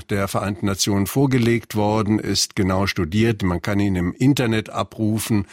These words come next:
mit sämtlichen Fotografien, Texten, dann kann man eher vermuten, dass Assad tatsächlich dieses, äh, Giftgas eingesetzt hat, obwohl es auch hier noch letzte Beweise nicht gibt.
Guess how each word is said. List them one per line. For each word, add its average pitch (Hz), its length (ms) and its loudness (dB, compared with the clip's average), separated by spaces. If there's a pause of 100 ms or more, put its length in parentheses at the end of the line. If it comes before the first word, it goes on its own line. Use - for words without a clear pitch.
(420)
mit 95 120 0
sämtlichen 110 480 0
Fotografien, 104 960 0
Texten, 104 560 -2 (420)
dann 135 280 0
kann 131 200 0
man 139 220 2
eher 127 320 0
vermuten, 110 640 0
dass 98 280 -2
Assad 104 380 -4
tatsächlich 104 560 -2
dieses, 95 460 -2
äh, 95 180 0
Giftgas 95 580 -2
eingesetzt 107 580 0
hat, 104 160 -4
obwohl 120 340 2
es 123 140 0
auch 98 180 -4
hier 135 280 2
noch 107 260 0
letzte 120 460 0
Beweise 104 680 0
nicht 104 520 -2
gibt. 127 400 0